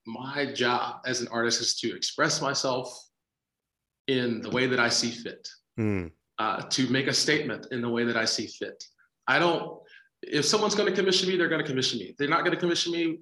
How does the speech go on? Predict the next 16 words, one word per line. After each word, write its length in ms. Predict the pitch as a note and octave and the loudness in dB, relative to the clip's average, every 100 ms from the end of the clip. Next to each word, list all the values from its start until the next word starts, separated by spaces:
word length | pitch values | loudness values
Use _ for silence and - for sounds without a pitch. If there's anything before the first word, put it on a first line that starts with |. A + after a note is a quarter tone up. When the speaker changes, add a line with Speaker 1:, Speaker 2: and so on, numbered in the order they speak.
| - | -2
Speaker 1:
whatever, 360 | C#3 A#2 G#2 - - - - | 0 0 -2 -10 -20 -16 -4
you 120 | B2+ | 0
know? 400 | D3 E3+ F#3+ G3 - - - - | 2 2 -2 -6 -12 -14 -16 -2
Um, 420 | C#3+ C3+ C3 C3 | 2 4 4 2
like, 160 | C#3 D#3+ | 2 2
I'm 180 | F#3+ G#3+ | 4 4
not 200 | G3 C#3+ | 4 4
writing 300 | D3+ D#3 C#3 | 2 2 0
music 320 | C#3+ C3+ B2 | -2 -2 -2
to 120 | C3+ | -2
try 260 | - D3 C#3 | -2 2 2
to 200 | C3+ C#3 | 0 -4
appeal 420 | - - D#3+ C#3 | -8 -4 0 0
to 100 | - | 0
these 200 | A#2+ A#2 | -2 -2
organizations. 720 | A2+ A#2 A2+ - C3 C#3 - | -4 -6 -6 -2 -2 -2 -4